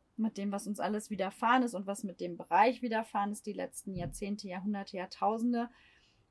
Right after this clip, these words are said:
mh, dass das vielleicht ins Wanken gekommen ist, ist eine Überlegung, die wir anstellen sollten oder mal beobachten sollten bei uns, was damit verbunden ist. Und, ähm,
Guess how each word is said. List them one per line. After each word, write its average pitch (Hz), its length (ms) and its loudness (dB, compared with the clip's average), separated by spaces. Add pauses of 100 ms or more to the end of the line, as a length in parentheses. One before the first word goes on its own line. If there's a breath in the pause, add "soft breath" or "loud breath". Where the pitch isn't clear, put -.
(140)
mh, 202 380 -2 (440)
dass 202 140 -2
das 208 180 -4
vielleicht 202 220 0
ins 202 160 -4
Wanken 202 240 0
gekommen 208 360 -2
ist, - 240 -8
ist - 360 -14 (720)
eine 202 120 -4
Überlegung, 196 500 -2
die 190 140 -6
wir - 100 -2
anstellen 214 480 0
sollten 208 340 0
oder 196 140 -2
mal 190 140 -2
beobachten 208 480 -2
sollten 226 320 -2
bei 220 100 0
uns, 247 320 0 (380)
was 196 160 0
damit 175 240 -2
verbunden 180 500 -8
ist. - 240 -10 (840 soft breath)
Und, 196 640 -2
ähm, 185 380 -6